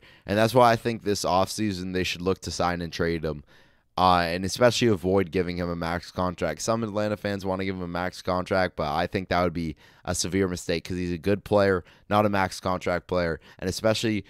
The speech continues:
with the value he brings to this team, with upcoming wings like DeAndre Hunter, with you having, uh, good wings on the roster already, and guys like Bogdan Bogdanovic,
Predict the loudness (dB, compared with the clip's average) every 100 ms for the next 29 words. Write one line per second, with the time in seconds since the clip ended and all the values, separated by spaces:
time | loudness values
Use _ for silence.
0 | -8 -4 -4 0 2 4 2 0 -2 -2
1 | -4 -6 -10 -12 -8 -6 -6 -6 -12 -8
2 | -4 -2 -2 -2 2 0 0 -4 -4 -4
3 | -6 -6 -4 -4 -4 -4 -2 -2 -2 -4
4 | -4 -4 -4 -4 -4 0 0 0 -2 -6
5 | -10 -20 _ -6 -6 -6 -8 -10 -2 0
6 | 0 -2 -2 -2 0 0 0 0 -2 -2
7 | 0 0 0 -2 -2 -2 -4 -6 _ _
8 | -14 -6 -2 -2 -4 -4 -2 -2 0 -2
9 | -2 -2 -2 -2 -4 -2 -2 -2 -4